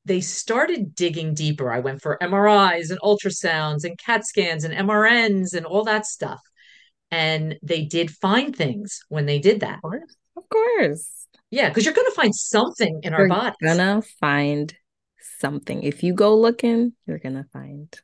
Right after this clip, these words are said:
Speaker 1: Exactly. Exactly. But that doesn't mean they were the cause of my pain.
Speaker 2: Of course not.
Speaker 1: But because of my competitive nature,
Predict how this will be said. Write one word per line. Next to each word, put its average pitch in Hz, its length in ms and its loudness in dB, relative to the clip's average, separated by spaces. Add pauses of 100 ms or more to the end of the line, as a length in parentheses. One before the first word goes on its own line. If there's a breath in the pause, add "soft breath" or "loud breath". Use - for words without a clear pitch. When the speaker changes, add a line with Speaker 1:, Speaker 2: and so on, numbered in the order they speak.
(380)
Speaker 1:
Exactly. 139 600 -4 (320)
Exactly. 139 400 -2
But 285 140 2
that 320 120 4
doesn't 311 260 2
mean 254 200 2
they 208 120 8
were 185 120 2
the 151 100 -2
cause 170 240 -2
of - 100 -18
my 135 200 -8
pain. 392 240 -6 (420)
Speaker 2:
Of - 40 -20
course 226 220 -2
not. 135 240 -10 (360)
Speaker 1:
But 254 140 4
because 320 360 2
of 415 100 4
my 208 120 4
competitive 151 600 0
nature, 139 540 -4